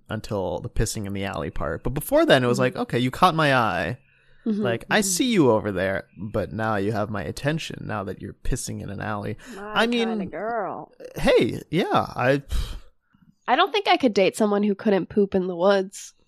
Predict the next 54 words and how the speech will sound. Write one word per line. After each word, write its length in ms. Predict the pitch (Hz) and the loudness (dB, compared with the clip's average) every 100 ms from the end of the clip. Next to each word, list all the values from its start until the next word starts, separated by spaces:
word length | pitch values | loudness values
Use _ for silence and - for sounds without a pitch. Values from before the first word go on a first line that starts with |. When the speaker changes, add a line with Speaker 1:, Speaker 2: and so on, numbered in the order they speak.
| _ _ _ - | _ _ _ -2
Speaker 2:
So 160 | 196 190 | 0 2
maybe 220 | 190 208 | 2 2
that's, 260 | 202 196 - | 2 -2 -4
like, 160 | 190 | -4
their 220 | - 180 180 | -4 -6 -4
version 360 | 190 190 190 | -4 -2 -4
of 100 | 180 | -4
that. 320 | 180 - 95 - _ _ _ _ _ - | -4 -4 -6 -10 _ _ _ _ _ -2
I 80 | 233 | 2
like 120 | 240 | 2
Speaker 1:
Yeah. 40 | 226 | 2
Speaker 2:
to 40 | |
camp. 420 | 247 254 247 190 - _ _ - | -2 -2 -2 -4 -8 _ _ -10
What 120 | 208 | -8
can 100 | 220 | -6
I 100 | 214 | -8
say? 420 | 214 220 202 180 _ _ _ _ _ _ _ _ _ _ _ _ _ _ _ - | -8 -10 -10 -12 _ _ _ _ _ _ _ _ _ _ _ _ _ _ _ -10
Speaker 1:
You, 200 | 123 117 | -8 -8
I 140 | - 117 | -6 -6
mean, 200 | 120 113 | -4 -6
you 180 | 117 135 | -4 -2
can 160 | 135 | -2
say 560 | 120 - 143 117 110 127 _ _ _ _ _ - 123 _ | -2 2 4 4 0 -6 _ _ _ _ _ -20 -20 _
that 200 | 117 110 | -4 -4
you 120 | 117 | -4
want 240 | 107 117 - | -4 -4 -6
someone 280 | - 110 98 | -6 -8 -8
to 60 | |
poop 260 | - 113 110 | -6 -6 -6
in 80 | 104 | -6
the 80 | |
woods 300 | 107 131 107 | -4 -4 -4
in 40 | - | -16
front 280 | - 104 85 | -8 -6 -6
of 60 | |
you. 200 | - 80 - - - - - _ _ _ | -8 -8 -8 -10 -14 -20 -20 _ _ _
You 80 | - | -2
Speaker 2:
No, 60 | 262 | 0
Speaker 1:
can 100 | 254 | 4
Speaker 2:
I 60 | |
Speaker 1:
say 80 | 262 | 4
Speaker 2:
just 100 | 330 311 | 4 6
Speaker 1:
that 40 | |
Speaker 2:
said 140 | 294 | 4
Speaker 1:
on 100 | - | 6
Speaker 2:
I 80 | 240 | 6
don't 140 | 262 294 | 6 6
Speaker 1:
here. 60 | |
Speaker 2:
need 80 | 214 | 4
to 80 | - | 0
see 300 | 160 - 143 | -8 -6 -6
it. 220 | - - _ - | -6 -8 _ -6
It 60 | - | 6
Speaker 1:
Oh, 180 | 175 | 8